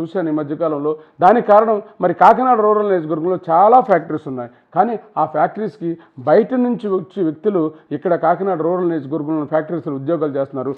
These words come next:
మన యువత యువకులు అయితే మరి రోడ్ల మీద తిరుగుతూ ఉన్నారు. నేను ఎమ్మెల్యేనైతే కనుక డెఫినెట్గా మన కాకినాడ రూరల్ నియోజకవర్గంలో యువత యువకులు మరియు కాకినాడ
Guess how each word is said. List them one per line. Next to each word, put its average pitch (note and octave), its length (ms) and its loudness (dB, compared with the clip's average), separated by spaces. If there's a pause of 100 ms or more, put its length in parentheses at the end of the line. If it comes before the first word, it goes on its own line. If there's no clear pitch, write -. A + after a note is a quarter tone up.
(220)
మన F3+ 400 8
యువత C4 340 4
యువకులు A3 300 0
అయితే F#3+ 300 0 (200)
మరి D3+ 120 0
రోడ్ల E3 240 0
మీద F3 160 -4
తిరుగుతూ D3+ 380 -2
ఉన్నారు. C3+ 340 -4 (220)
నేను F3+ 200 0
ఎమ్మెల్యేనైతే F#3+ 600 -2
కనుక C#3+ 380 -4 (260)
డెఫినెట్గా G3 600 4 (120)
మన D#3 120 -2
కాకినాడ G#3 600 6
రూరల్ F#3+ 360 0
నియోజకవర్గంలో F3 640 0
యువత F3 300 0
యువకులు G3 340 2
మరియు F3+ 340 0 (260)
కాకినాడ A#3+ 420 8